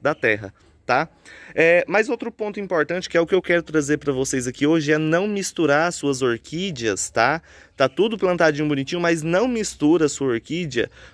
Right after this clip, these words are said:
com plantas que tão na terra. Por quê? Quando você molha, ou então quando chove,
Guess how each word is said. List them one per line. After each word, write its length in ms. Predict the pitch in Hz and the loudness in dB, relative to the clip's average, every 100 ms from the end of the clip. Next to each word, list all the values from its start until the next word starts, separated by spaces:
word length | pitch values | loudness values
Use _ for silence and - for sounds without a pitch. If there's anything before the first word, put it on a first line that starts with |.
| - | -6
com 260 | 156 175 196 | 0 0 2
plantas 640 | 165 147 156 160 180 - | 2 2 2 -2 -4 -4
que 160 | - | -10
tão 400 | 180 151 151 165 165 | -4 0 0 -2 -4
na 240 | 160 190 | -2 -2
terra. 640 | - 170 160 135 113 - - - _ | -2 2 2 2 -6 -8 -12 -20 _
Por 220 | 196 240 214 | -2 -2 -2
quê? 320 | 147 123 98 _ _ - | 0 0 0 _ _ -20
Quando 320 | - 196 269 269 | 2 2 4 0
você 300 | 185 - 143 | -2 -2 0
molha, 400 | 127 143 139 123 | 2 2 2 0
ou 60 | |
então 260 | 139 151 160 | -2 -6 -6
quando 260 | 160 143 | -6 -6
chove, 600 | 123 - 151 180 120 117 | -8 -2 0 0 -4 -10